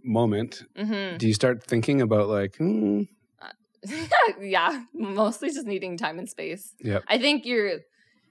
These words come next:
Speaker 2: yeah, you find a way to push through. You're like, "Okay, like, this is the goal. This is the end goal." Like, you, you find a way. And then you're like, "Okay, I'm gonna clean up the mess later."
Speaker 1: Yep.
Speaker 2: And there was a mess for sure to clean up and, like,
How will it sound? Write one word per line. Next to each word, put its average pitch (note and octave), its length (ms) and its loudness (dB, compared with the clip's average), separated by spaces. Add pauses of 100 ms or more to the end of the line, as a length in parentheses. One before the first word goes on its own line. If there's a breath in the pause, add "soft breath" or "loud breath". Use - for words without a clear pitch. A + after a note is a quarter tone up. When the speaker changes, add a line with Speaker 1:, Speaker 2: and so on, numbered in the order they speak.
(520)
Speaker 2:
yeah, A3+ 120 6
you G3+ 160 0
find A3+ 220 2
a F#4+ 60 0
way B3 80 2
to G3+ 80 -2
push - 240 -6
through. F3 440 -4
You're F3 140 -6
like, D#3+ 160 -4
"Okay, G3+ 220 -4
like, D#3 200 -6
this E3 160 -8
is F3+ 80 -14
the E3 80 -8
goal. E3+ 220 -2
This D#3+ 140 -12
is D#3 80 -12
the D#3+ 100 -6
end D#3+ 180 -6
goal." D#3 300 0
Like, D3 180 -8
you, F#3 160 -8
you F#3 100 -6
find E3+ 260 -4
a E3 60 -4
way. D#3 340 -4
And F3+ 140 -2
then E3+ 100 -4
you're E3+ 100 -2
like, D3+ 180 -4
"Okay, D#3+ 140 -4
I'm D#3 160 -2
gonna C4 140 -4
clean F3+ 160 -6
up D#3 120 -10
the D#3 60 -16
mess D#3 240 -10
later." D#3+ 400 -4
Speaker 1:
Yep. A3+ 160 2
Speaker 2:
And C4 100 0
there B3 80 4
was G#3+ 120 0
a E3+ 40 -6
mess D3+ 280 -8
for F#3+ 120 -6
sure A3 180 -2
to G3 60 -6
clean E3 220 -8
up D3+ 140 -6 (120)
and, E3+ 160 -4
like, D3 220 -6